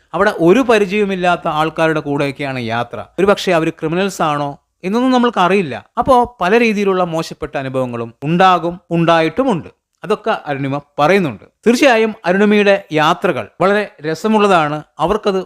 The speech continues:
ഒത്തിരി ഇഷ്ടമാണ്. അതിനെ നമ്മൾ ഒരിക്കലും കുറ്റം പറയുന്നില്ല. പല ആൾക്കാരും അവർ ചെയ്യുന്ന കാര്യത്തോട് യോജിപ്പും വിയോജിപ്പുമുണ്ട്. പക്ഷെ നമ്മളെ സംബന്ധിച്ച് അവരുടെ ഇഷ്ടമാണ്, അവർക്കതാണ് താല്പര്യമെങ്കിൽ അത്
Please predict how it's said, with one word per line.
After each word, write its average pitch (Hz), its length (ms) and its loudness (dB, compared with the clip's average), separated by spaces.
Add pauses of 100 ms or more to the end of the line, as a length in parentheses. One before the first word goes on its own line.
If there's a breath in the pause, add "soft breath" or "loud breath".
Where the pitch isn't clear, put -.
(120)
ഒത്തിരി 170 360 -4
ഇഷ്ടമാണ്. 151 600 -2 (120)
അതിനെ 190 320 -4 (240)
നമ്മൾ 165 180 2
ഒരിക്കലും 170 360 2
കുറ്റം 165 280 -4
പറയുന്നില്ല. 156 460 0
പല 156 100 0
ആൾക്കാരും 185 580 0
അവർ 156 180 -4
ചെയ്യുന്ന 160 360 -6
കാര്യത്തോട് 151 640 -2 (120)
യോജിപ്പും 220 580 2
വിയോജിപ്പുമുണ്ട്. 202 720 0
പക്ഷെ 190 360 -8
നമ്മളെ 185 260 2
സംബന്ധിച്ച് 202 460 -4 (100)
അവരുടെ 185 300 2
ഇഷ്ടമാണ്, 156 560 -2 (140)
അവർക്കതാണ് 202 600 0
താല്പര്യമെങ്കിൽ 180 720 -2 (100)
അത് 269 200 0